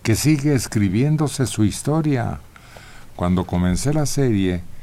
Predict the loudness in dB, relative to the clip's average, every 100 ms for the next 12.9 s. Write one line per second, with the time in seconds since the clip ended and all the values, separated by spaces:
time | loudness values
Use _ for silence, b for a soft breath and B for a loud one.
0 | B B B B B -2 -2 -2 -2 0
1 | 0 0 0 -2 -2 -4 0 0 2 0
2 | -2 -8 -8 -4 0 0 0 2 2 0
3 | -2 -4 -10 -14 -18 B B B B -8
4 | -4 0 2 2 0 2 2 0 -4 -14
5 | -20 -20 -20 -20 -20 -20 -20 -20 -20 -20
6 | -20 -20 -20 -20 -20 -20 -4 0 0 0
7 | 0 0 -4 -14 -2 2 2 2 2 2
8 | 2 0 -2 0 0 0 -2 -6 -14 -20
9 | b b b b b b b -4 2 2
10 | 2 0 -2 -2 -4 -2 0 0 0 -4
11 | -2 0 2 2 0 -2 -2 -2 0 0
12 | 0 -2 -2 -2 0 -2 -4 -6